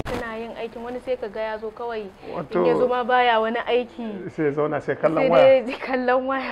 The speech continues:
Speaker 1: ba.
Speaker 2: Eh, da talabijin akwai a
Speaker 1: Mm.
Speaker 2: gurin aiki.
Speaker 1: Tabbas.
Speaker 2: To babban matsalar shi ne muna da gaggawa. Kawai abin da muke so, sunan muke so mu je.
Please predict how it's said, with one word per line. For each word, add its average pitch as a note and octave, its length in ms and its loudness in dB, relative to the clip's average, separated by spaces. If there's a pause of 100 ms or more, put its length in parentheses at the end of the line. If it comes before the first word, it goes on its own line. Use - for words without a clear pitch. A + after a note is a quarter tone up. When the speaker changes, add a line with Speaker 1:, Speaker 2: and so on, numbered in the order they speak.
(120)
Speaker 1:
ba. D3 80 4 (120)
Speaker 2:
Eh, D3+ 40 -2
da C#3 140 -4
talabijin D#3 580 2
akwai D3+ 280 0
a D3 40 4
Speaker 1:
Mm. C3+ 60 0
Speaker 2:
gurin C#3+ 240 0
aiki. D3 300 -4 (140)
Speaker 1:
Tabbas. G#3 520 -10
Speaker 2:
To F#3+ 100 2
babban F3 320 4
matsalar G#3+ 400 4
shi F3 160 -6
ne D#3 360 -4 (460)
muna C#3+ 240 -2
da B2+ 80 -8
gaggawa. B2+ 580 -4 (840)
Kawai F3+ 180 10
abin D#3 240 6
da D3+ 80 2
muke D3+ 260 -2
so, C#3+ 140 -4
sunan F3+ 420 2
muke D3 240 -4
so D3 200 -4
mu B2 100 -8
je. A#2+ 160 -12